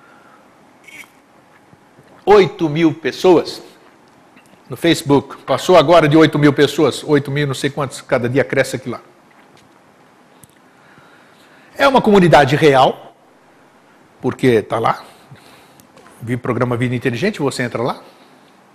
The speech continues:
Mas ela é hipotética. Hipotética, assim, olha só que coisa complicada.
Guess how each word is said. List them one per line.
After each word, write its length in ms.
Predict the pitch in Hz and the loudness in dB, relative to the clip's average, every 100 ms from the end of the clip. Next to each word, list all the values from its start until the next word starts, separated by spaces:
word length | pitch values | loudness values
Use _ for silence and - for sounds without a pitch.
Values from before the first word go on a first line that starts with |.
| _ _ _ _ _ _ - | _ _ _ _ _ _ -8
Mas 240 | 214 180 | -4 0
ela 220 | 294 277 | 0 4
é 80 | 285 | 2
hipotética. 1120 | 277 - - 320 - - 294 - 170 - 85 - - _ _ _ _ - | 0 -6 -4 -4 -2 -6 -6 -6 -4 -2 -4 -8 -20 _ _ _ _ -20
Hipotética, 840 | 262 - 220 - - 139 - - | -18 -12 -12 -8 -6 -6 -6 -4
assim, 400 | 139 - 185 156 - _ | -4 -4 -6 -6 -10 _
olha 320 | - 180 185 143 | -6 0 0 0
só 160 | 160 | -4
que 140 | 123 135 | -4 -4
coisa 280 | 147 123 | -2 -2
complicada. 540 | 139 117 120 - 101 | -2 -6 -8 -6 -8